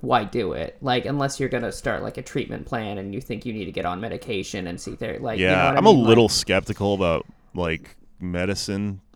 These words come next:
Speaker 2: but, um, you know, but not, like, not entirely. I'm not, like, somebody who's like, "Oh, I would never try it," but I just, I don't know, I've tried, like, antidepressants here and
Speaker 1: Mm-hmm.
Speaker 2: there, and, like,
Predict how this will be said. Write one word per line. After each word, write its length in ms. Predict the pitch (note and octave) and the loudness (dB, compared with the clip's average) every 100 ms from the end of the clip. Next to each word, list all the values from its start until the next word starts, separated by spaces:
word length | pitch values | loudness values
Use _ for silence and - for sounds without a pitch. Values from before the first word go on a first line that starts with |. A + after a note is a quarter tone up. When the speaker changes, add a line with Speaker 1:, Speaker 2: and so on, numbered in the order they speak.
| _ - | _ -2
Speaker 2:
but, 460 | F2+ F2 E2 - - | 0 2 0 -4 -4
um, 460 | F#2+ F2 F2+ F2 - - | 0 0 0 -4 -8 0
you 100 | D3+ | 6
know, 140 | A#2+ | 8
but 120 | A#2 | 8
not, 260 | C#3 C3 G2+ | 4 4 4
like, 340 | G2 F#2 - - - - - - _ - | 0 -2 -6 -20 -20 -20 -20 -20 _ -2
not 360 | A2+ G#2+ F#2+ - - - - | 2 4 4 0 -10 -14 -8
entirely. 600 | F2+ F2+ F#2 F#2 D2+ C#2+ | -6 -2 2 2 0 -2
I'm 60 | |
not, 100 | G#2 | -2
like, 140 | G2 F#2+ | -2 -2
somebody 200 | G2+ F2 | -2 -2
who's 140 | F2 | -4
like, 120 | E2 | -4
"Oh, 40 | D#2 | 2
I 120 | F2+ | 2
would 80 | E2+ | 2
never 180 | E2+ D2 | -2 -6
try 400 | - D#2+ D#2+ E2 | -8 -4 0 0
it," 240 | D#2+ D#2+ | -2 -2
but 140 | F2+ F2+ | -2 -2
I 100 | F#2+ | -2
just, 260 | G2 - | -4 -2
I 60 | - | 0
don't 80 | G#2 | 2
know, 60 | |
I've 60 | F2 | 0
tried, 280 | - F#2 F2+ | 2 2 2
like, 120 | E2+ | 0
antidepressants 720 | E2+ F2 E2+ D2+ D#2 D#2 E2+ | -2 -2 -4 -4 -6 -6 -6
here 160 | F#2 E2+ | -4 -2
and 100 | E2 | -2
Speaker 1:
Mm-hmm. 20 | |
Speaker 2:
there, 280 | E2 E2+ E2 | -2 -2 -4
and, 80 | D#2 | -4
like, 340 | D#2+ D#2+ - | -6 -8 -10